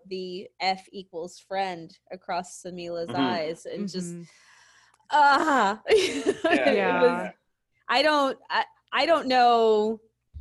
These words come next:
Speaker 1: I don't know how you did it, because I would assume that it would have to be one take, and it was kind of in the middle of the pillowcase, so I don't know how you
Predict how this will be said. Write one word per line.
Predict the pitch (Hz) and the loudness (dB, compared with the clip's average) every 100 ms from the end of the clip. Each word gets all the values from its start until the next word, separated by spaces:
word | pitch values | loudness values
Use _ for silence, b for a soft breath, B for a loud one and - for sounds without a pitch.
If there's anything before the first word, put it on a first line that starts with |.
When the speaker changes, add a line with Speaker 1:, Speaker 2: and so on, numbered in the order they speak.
| - _ _ - | -20 _ _ -6
Speaker 1:
I | 240 | 0
don't | 277 277 | 0 2
know | 262 | 0
how | 269 254 | 0 0
you | 262 247 | 0 2
did | 240 240 | 2 2
it, | 208 | 0
because | 233 226 240 220 208 208 | -4 0 2 2 0 -2
I | 226 | -2
would | 226 214 | 0 -2
assume | 214 311 294 | -6 -8 -6
that | 262 226 | -2 -2
it | |
would | 208 254 | -2 -4
have | 247 233 | -4 -4
to | 240 | -8
be | 208 202 | -12 -12
one | 190 220 208 | -8 -8 -8
take, | 208 254 214 185 | -8 -4 -4 -4
and | 208 | -6
it | 196 | -6
was | 196 196 | -6 -8
kind | - 269 247 | -6 -8 -6
of | 202 | -4
in | 214 202 | -4 -4
the | |
middle | 190 202 254 247 214 | -6 -4 -2 -2 -4
of | 180 | -6
the | 180 | -10
pillowcase, | - 294 247 196 202 180 175 | -10 -6 -6 -6 -8 -8 -8
so | 196 180 | -8 -6
I | - 233 | -4 -4
don't | 247 | -4
know | 214 214 | -6 -6
how | 233 240 240 | -4 -2 -2
you | 240 208 | -4 -8